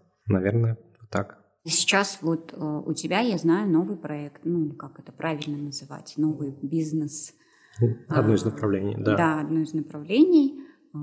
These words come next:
Speaker 2: расскажи немножко о нем.
Speaker 1: Мы внутри группы дополнительно запускаем строительный, э, как бы онлайн-магазин, э, называется «Мой дом К З», где можно купить строительные материалы. Он на самом деле сейчас,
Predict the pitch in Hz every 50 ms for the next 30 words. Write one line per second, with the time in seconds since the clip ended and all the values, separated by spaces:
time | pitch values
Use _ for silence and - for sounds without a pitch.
0 | 147 147 175 - - - 175 - 214 269 294 285 233 185 170 165 - - - 160
1 | 151 156 165 196 247 277 277 - - - - - - - _ - _ _ _ _
2 | _ _ - 110 117 123 120 131 127 - - 110 120 117 - - 104 101 - 95
3 | - 113 110 110 107 - - 107 101 104 - - - - 117 110 104 101 101 101
4 | 101 - - - - - 110 107 104 - - 107 101 101 98 95 95 95 95 -
5 | - - 110 107 101 101 101 104 104 - _ _ - 104 98 98 104 107 107 110
6 | 101 101 107 104 101 104 107 98 120 110 117 170 208 202 - - - - _ _
7 | _ _ - _ _ - 113 117 113 110 110 107 101 107 104 101 - - 117 110
8 | 104 101 107 107 104 - - 110 107 - 156 202 202 - - - - _ _ _
9 | _ _ _ _ _ - 117 110 95 117 117 113 110 117 110 104 107 - - -
10 | 117 - - - 110 110 - - 104 101 101 101 - 101 104 98 95 101 107 110
11 | - - - - 117 117 113 113 110 - - 113 110 104 104 104 98 - - -
12 | 104 101 - - - -